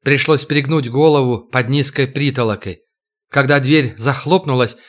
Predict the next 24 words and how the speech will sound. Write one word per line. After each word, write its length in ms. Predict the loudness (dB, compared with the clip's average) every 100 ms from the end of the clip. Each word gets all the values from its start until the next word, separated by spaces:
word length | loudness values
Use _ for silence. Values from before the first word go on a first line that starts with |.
| _
скрипнув 540 | -10 -2 -2 0 -4 -2
пружиной – 640 | 0 0 0 0 -2 -4 _ _ _
с 60 | -6
потолка 420 | 0 0 2 2
на 100 | 2
меня 220 | 2 2
посыпалась 640 | 0 -4 -4 -2 0 0
какая-то 440 | -2 -2 0 0 -4
труха, 680 | -2 -2 -2 0 0 -2 _ _ _ _ -12
а 60 |
хозяин 420 | -4 0 2 2
лавки 320 | 4 2 2 -2
открыл 460 | -2 -2 0 0
глаза. 600 | 0 2 2 0 -2 -4 _ _ _ _ _ _ _ _ _ _
Только 300 | 2 2 2
сейчас 520 | -2 -2 0 2 2 -2
я 80 |
сообразил, 720 | -4 -2 2 2 4 2 2 -4 _ _ _ -14
что 200 | -2 0
до 100 | 0
сих 240 | -2 0
пор 180 | 2 2
не 140 | 2
знаю, 440 | 0 2 2 2